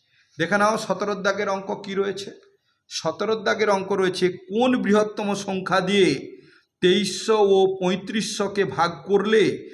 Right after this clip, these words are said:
যথাক্রমে বত্রিশ ও ছাপ্পান্ন ভাগশেষ থাকবে, হিসাব করি। এই অঙ্কটা কীরকম করব? এই অঙ্কটাও ভিভিআই পরীক্ষায় দেয়।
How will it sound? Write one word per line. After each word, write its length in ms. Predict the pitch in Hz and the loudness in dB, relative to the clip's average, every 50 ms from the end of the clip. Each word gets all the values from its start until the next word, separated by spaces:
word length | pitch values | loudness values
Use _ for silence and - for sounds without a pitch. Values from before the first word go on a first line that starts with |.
| - _ _ _ _ - 117 | -20 _ _ _ _ -8 -4
যথাক্রমে 720 | 147 156 151 - 180 185 - - - 180 175 175 170 151 | -4 -4 -2 -2 -4 -4 -4 -4 -6 -4 -2 -2 -4 -4
বত্রিশ 460 | 139 143 151 156 151 170 175 156 143 | -2 -4 -4 -4 -6 -8 -10 -8 -6
ও 80 | 170 - - | -8 -8 -10
ছাপ্পান্ন 500 | - - 139 151 - - 160 156 156 156 | -8 -10 -10 -8 -6 -6 -6 -4 -4 -6
ভাগশেষ 600 | 147 113 135 143 143 143 - - 156 147 147 - | -2 -2 -2 -2 -2 -4 -8 -8 -8 -8 -8 -6
থাকবে, 300 | - 147 151 156 160 160 | -6 -6 -4 -4 -6 -6
হিসাব 340 | 131 - 135 131 123 120 - | -6 -4 -4 -4 -6 -6 -8
করি। 180 | - 101 - - - _ _ _ _ _ _ _ _ _ | -16 -18 -18 -20 -20 _ _ _ _ _ _ _ _ _
এই 180 | 180 196 226 240 | 2 4 4 4
অঙ্কটা 360 | 233 226 220 - 214 214 214 | 4 2 2 0 0 0 0
কীরকম 420 | 220 220 220 220 - 175 147 - | 0 0 0 0 0 0 -2 0
করব? 480 | 196 208 196 180 185 214 - - - - - - - _ _ _ _ _ _ _ _ _ - - _ | 2 2 2 4 4 2 2 0 -4 -12 -16 -20 -20 _ _ _ _ _ _ _ _ _ -20 -14 _
এই 120 | 165 165 185 | 0 2 2
অঙ্কটাও 560 | 185 185 185 180 185 185 180 180 185 175 - | 4 2 2 0 -2 -2 0 2 2 2 0
ভিভিআই 580 | 120 139 147 139 143 156 170 151 147 147 151 147 - - - - _ _ _ _ _ - | -2 -4 -4 -2 0 0 2 4 4 2 2 -2 -6 -12 -20 -20 _ _ _ _ _ -2
পরীক্ষায় 600 | 147 147 156 147 147 - - 139 131 127 120 113 | 0 0 0 -2 -6 -6 -4 -4 -2 -2 -4 -6
দেয়। 260 | 113 107 92 85 | -8 -8 -8 -12